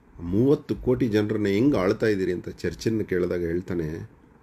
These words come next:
"ಅಲ್ಲಿ ಪ್ರತಿಯೊಂದು ಹೆಣ್ಣು ಜೀಜಾ ಮಾತೆ ಅಲ್ಲ,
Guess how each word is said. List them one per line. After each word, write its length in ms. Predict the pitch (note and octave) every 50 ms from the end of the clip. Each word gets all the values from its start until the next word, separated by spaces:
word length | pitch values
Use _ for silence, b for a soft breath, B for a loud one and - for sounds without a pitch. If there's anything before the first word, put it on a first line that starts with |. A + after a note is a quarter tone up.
| - - b b b b b b b b b b
"ಅಲ್ಲಿ 420 | C#2+ F2 F#2 G2 F#2+ F#2 F2+ F2 E2
ಪ್ರತಿಯೊಂದು 720 | - - - F2 - - A#2 A#2 A#2 B2+ A#2+ A2 G#2+ G2
ಹೆಣ್ಣು 800 | D#2+ D2 D#2 F2+ F#2 G#2 A2+ A#2 A#2 A2 G2 F2 E2+ E2+ - - - D#2+ D#2+
ಜೀಜಾ 400 | E2 F2+ G2+ G#2 G2+ A#2 A#2 A2+
ಮಾತೆ 400 | G#2+ G2 F2+ F2 - - F2 E2
ಅಲ್ಲ, 320 | D#2 D2+ D#2 D#2+ D#2 D2+